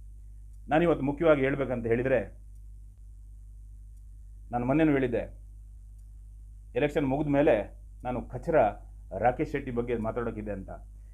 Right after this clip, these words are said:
ಈ ಕಚರ ನಾಯಿ ಬೇವರ್ಸಿ ಇವನು, ಈ ನಾಪತ್ತೆ ಆಗಿರೋ ಈ ಸುಳೆ ಮಗ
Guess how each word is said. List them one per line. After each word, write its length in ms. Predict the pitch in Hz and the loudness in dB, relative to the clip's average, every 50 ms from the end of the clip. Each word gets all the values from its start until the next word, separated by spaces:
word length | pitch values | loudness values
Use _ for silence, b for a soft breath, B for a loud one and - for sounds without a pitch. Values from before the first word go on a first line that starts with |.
| b - 135 | b -6 -2
ಈ 120 | 156 160 | -2 -2
ಕಚರ 380 | 156 - 151 127 - 165 160 151 | 0 2 0 2 4 8 8 8
ನಾಯಿ 520 | 139 135 135 139 139 127 113 104 107 110 - - | 8 8 6 6 6 4 0 -2 -4 -8 -12 -4
ಬೇವರ್ಸಿ 480 | 107 123 139 143 147 147 143 - - | 0 4 6 6 6 6 4 2 -4
ಇವನು, 420 | 127 120 120 120 117 98 98 - - - - - - - - - - - - | -2 -2 0 0 -2 -4 -6 -8 -12 -16 -16 -16 -16 -16 -16 -16 -16 -8 -6
ಈ 320 | 135 139 139 127 107 101 - - - | -4 -2 0 -2 -2 -4 -8 -8 2
ನಾಪತ್ತೆ 440 | 107 127 147 151 - 175 165 - 156 | 8 8 8 10 8 2 4 4 4
ಆಗಿರೋ 240 | 143 135 139 135 127 | 4 4 4 2 2
ಈ 100 | 120 117 | 0 0
ಸುಳೆ 240 | 117 131 139 143 | 0 2 4 4
ಮಗ 180 | 131 127 120 123 | 4 4 4 2